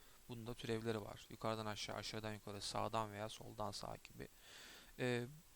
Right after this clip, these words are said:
eğer bunu hala JavaScript ya da jQuery ile yapmaya çalışıyorsanız siz yapmayın diye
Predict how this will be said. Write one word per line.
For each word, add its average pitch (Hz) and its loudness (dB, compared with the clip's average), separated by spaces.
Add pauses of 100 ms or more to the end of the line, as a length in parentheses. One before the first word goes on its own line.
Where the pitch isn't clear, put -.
(220)
eğer 151 4
bunu 160 -2
hala 156 4
JavaScript 151 0
ya 151 2
da 143 4
jQuery 139 0
ile 135 4
yapmaya 135 0
çalışıyorsanız 120 -4
siz 123 -2
yapmayın 113 4
diye 107 -6